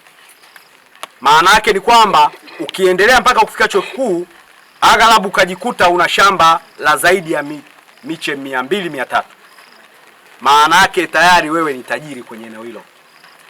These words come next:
Sasa mambo haya inawezekana wazazi hatuambie watoto. Tunaposema kupanda miti, hatumaanishi miti hii ya porini tu.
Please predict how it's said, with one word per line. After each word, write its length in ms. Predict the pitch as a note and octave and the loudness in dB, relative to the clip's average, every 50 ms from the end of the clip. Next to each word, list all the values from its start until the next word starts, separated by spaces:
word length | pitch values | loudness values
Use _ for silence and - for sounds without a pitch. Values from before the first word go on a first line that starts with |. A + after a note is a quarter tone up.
| _ _ _ _ _ _ _ | _ _ _ _ _ _ _
Sasa 220 | - - - F#3 | -10 -4 -4 0
mambo 260 | F#3 G3 G3 F#3+ G3 G#3+ | 2 2 0 2 2 4
haya 400 | A#3+ C4 B3+ A3 G3 F#3+ F#3+ - | 4 6 6 6 4 4 2 0
inawezekana 480 | F3 E3 E3 E3 E3 - - G3 F#3+ F3 | -2 -4 -4 -4 -4 -4 -2 0 2 4
wazazi 420 | E3 D#3+ D3+ - G#3 G#3+ F#3+ D#3+ | 2 2 2 2 0 0 0 0
hatuambie 360 | D3 C3 - B2+ B2 B2 B2+ A#2 | -4 -4 -4 -6 -8 -8 -8 -10
watoto. 320 | A2 - A2 G2+ - - - - - - _ - - - - - | -10 -10 -12 -14 -14 -20 -20 -20 -20 -20 _ -20 -20 -20 -20 -12
Tunaposema 760 | - D3+ D#3+ E3 - F3 - - - G#3+ A3+ A#3 A3+ A3 G#3+ | -4 -2 -2 -2 -2 -4 -4 0 0 2 2 2 2 2 0
kupanda 560 | - - E3 - - F3+ F3+ F#3 F3+ E3 D#3 | 0 -2 -12 -4 0 2 2 2 2 0 -2
miti, 300 | D#3+ F#3+ G#3 G3+ - C3 | -2 -2 -8 -8 -8 -4
hatumaanishi 1000 | B2+ C#3 - - D3 D3 D3+ D#3 D#3+ D#3+ D#3+ F3 G3 A3 G#3 - - - - - - - - - _ - - - - - _ - | -4 -4 -4 -6 -6 0 0 2 2 2 2 0 -4 -4 -4 -4 -4 -6 -8 -12 -16 -20 -20 -20 _ -20 -20 -20 -20 -20 _ -12
miti 320 | C3 E3 G3+ G3 - - F3 | -6 -6 -6 -6 -6 -10 -10
hii 180 | F3+ F#3+ F#3 | -8 -4 -2
ya 120 | E3+ D#3 C#3+ | 0 0 0
porini 400 | - D3 D3+ D#3 D#3 C#3+ B2+ A#2+ | -2 -4 -6 -6 -6 -8 -10 -14
tu. 180 | - A#2+ G#2+ | -16 -20 -20